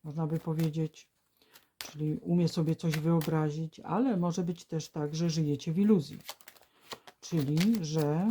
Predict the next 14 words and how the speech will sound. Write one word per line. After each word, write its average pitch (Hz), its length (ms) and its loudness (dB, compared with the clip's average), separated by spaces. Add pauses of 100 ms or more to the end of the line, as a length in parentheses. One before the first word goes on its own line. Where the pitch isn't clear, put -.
(140)
nie 190 180 4
widzicie 170 420 0
wszystkiego 147 580 -6
tak, 147 200 -6
jak 135 180 -2
jest 127 280 -6
w - 40 -16
rzeczywistości. 143 840 -6 (720)
Czyli 180 520 4
macie 185 360 2
różowe 170 380 2
okulary 165 440 0
na 147 160 2
nosie 196 460 2